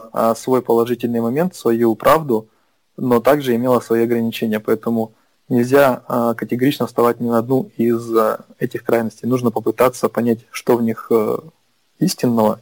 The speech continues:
и как-то это истинное превратить в конкретное истинное. Когда все мы, будучи абсолютно свободными, да, личностями, при этом, а, стремимся к одному и тому же, а, делаем одно и то же, понимаем одинаково. Но не потому, что нам,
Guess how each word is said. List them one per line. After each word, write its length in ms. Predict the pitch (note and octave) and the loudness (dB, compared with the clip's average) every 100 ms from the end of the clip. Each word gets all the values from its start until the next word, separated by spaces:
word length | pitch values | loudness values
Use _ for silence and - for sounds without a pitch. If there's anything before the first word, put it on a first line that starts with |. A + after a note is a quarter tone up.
| - | 0
и 160 | C3 A#2 | 0 2
как-то 540 | A#2 - - A2+ - | 2 0 0 0 0
это 200 | B2+ - | -2 0
истинное 500 | - - - C3+ B2 | -2 -2 -4 -2 -2
превратить 420 | A2+ A2+ A2+ - - | 0 -2 -2 -4 -8
в 20 | |
конкретное 520 | - A2+ A2+ - A2 | -6 0 0 0 -2
истинное. 360 | A2 - - - _ - - - _ _ - | -2 -6 -14 -14 _ -20 -20 -20 _ _ -4
Когда 520 | A#2+ B2 A#2+ A2+ G#2+ - - _ _ _ _ _ | -2 4 6 6 2 -6 -20 _ _ _ _ _
все 300 | - - D3+ | -6 4 4
мы, 240 | B2 B2+ A#2 | 6 4 4
будучи 400 | B2 A#2+ A2+ B2 | 2 2 2 2
абсолютно 460 | A2 - B2+ B2+ A2+ | 2 2 0 0 -2
свободными, 560 | A#2 A#2 B2 A#2+ G#2+ | -2 2 0 0 -4
да, 160 | A2 A2+ | -2 0
личностями, 640 | E3 - C3 - A#2 G#2+ - _ _ _ - | 0 -2 -10 -6 -4 -2 -6 _ _ _ -2
при 180 | A#2 A2+ | 4 6
этом, 460 | A#2 C#3 A#2+ G#2+ - _ _ - | 4 2 0 -4 -10 _ _ -8
а, 200 | A#2 A2 | -4 -4
стремимся 500 | - B2 B2 C3+ A#2+ | -4 0 2 0 -2
к 80 | A2+ | -2
одному 280 | A#2 A2+ A2+ | -2 -2 -2
и 40 | |
тому 300 | A#2+ G#2+ A2 | -2 -2 -4
же, 160 | A#2+ B2+ _ _ _ _ | -6 -10 _ _ _ _
а, 540 | - A#2 A2 A#2+ B2 C#3 - _ | -2 0 0 0 -4 -6 -16 _
делаем 420 | C3 A#2+ A#2 A2+ | 0 4 6 6
одно 220 | A2 A2+ G#2+ | 4 2 0
и 40 | |
то 120 | A2+ | -2
же, 80 | A2 | -2
понимаем 500 | C#3 A#2+ A2+ A2 A2 | 0 2 4 4 2
одинаково. 600 | A2 A2+ A2 G#2+ A2 A2 | 0 0 0 0 -4 -2
Но 80 | B2+ | 0
не 80 | B2 | 2
потому, 320 | B2+ C3+ F3 | 2 2 2
что 160 | F3+ A#2+ | 2 2
нам, 260 | A#2 G#2+ | 2 0